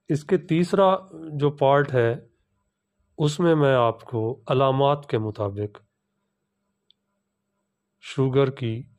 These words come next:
सिंगल मेडिसिन्स बताऊंगा और चौथे हिस्से में आपको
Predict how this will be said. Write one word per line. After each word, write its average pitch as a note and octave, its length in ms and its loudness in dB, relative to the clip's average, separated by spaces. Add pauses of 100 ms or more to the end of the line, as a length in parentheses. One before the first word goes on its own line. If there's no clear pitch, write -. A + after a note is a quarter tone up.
सिंगल D3 600 -2
मेडिसिन्स G#2 560 -6
बताऊंगा - 640 -20 (1160)
और A2+ 180 0
चौथे C3 440 -2
हिस्से A#2+ 360 -2
में G#2+ 240 -6 (680)
आपको A2+ 600 -4